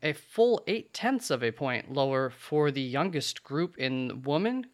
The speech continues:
in comparison to the oldest age group in woman. Looking at all of that combined, it seems to be a pretty steady, soft recommend across the board. So a quick recap, the Rotten Tomatoes audience gave Friday the thirteenth a sixty percent positive rating,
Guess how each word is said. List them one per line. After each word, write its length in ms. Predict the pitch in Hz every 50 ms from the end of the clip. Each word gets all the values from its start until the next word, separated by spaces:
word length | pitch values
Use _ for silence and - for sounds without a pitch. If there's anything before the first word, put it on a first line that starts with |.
| _ _ -
in 160 | 156 151 143
comparison 500 | 156 147 147 151 147 147 143 - 143 131
to 80 | - 135
the 160 | 123 131 - -
oldest 480 | - 202 262 277 190 117 110 - - -
age 280 | - 120 113 113 - -
group 240 | - 107 101 101 - _ -
in 200 | 127 120 117 110
woman. 280 | 107 104 101 107 - - _ _
Looking 380 | - 190 190 202 196 - 226 214
at 160 | 202 196 175
all 320 | 156 143 156 160 170 185 190
of 80 | 175
that 240 | 175 180 180 151 -
combined, 760 | - 151 139 123 143 143 147 151 160 175 196 214 240 240 220 - _ _ -
it 120 | 165 170
seems 240 | 165 - 185 185 175
to 60 | - 185
be 120 | 175 190
a 60 | 165
pretty 600 | 151 - - - 196 185 190 196 202 196 196 196
steady, 800 | 185 - - - - 165 160 165 165 165 165 165 165 156 156 151
soft 600 | 147 - - - 143 135 143 151 151 151 - -
recommend 600 | 147 147 147 147 - 147 143 143 139 139 135 135
across 400 | 127 - - 147 151 185 190 -
the 100 | - -
board. 480 | - 131 131 135 127 107 101 101 101 107 - _
So 120 | - -
a 60 | 180
quick 220 | - - 175 165 -
recap, 460 | 185 190 190 - 208 208 202 202 -
the 80 | - 151
Rotten 240 | 165 175 151 -
Tomatoes 400 | 160 151 160 170 165 156 151 143 - _ -
audience 720 | - 135 147 156 160 165 160 165 185 196 - - - - _ _ - -
gave 220 | 156 165 160 156 151
Friday 300 | - 156 151 160 170 170
the 100 | 170 175
thirteenth 580 | 170 - 175 165 160 - - 160 180 185 -
a 140 | 139 139 139
sixty 500 | 131 - - - 180 170 - - - 190
percent 480 | - - - 165 - - 170 170 156 -
positive 540 | - - 156 151 151 139 143 139 143 131
rating, 440 | 151 175 190 202 202 220 214 220 214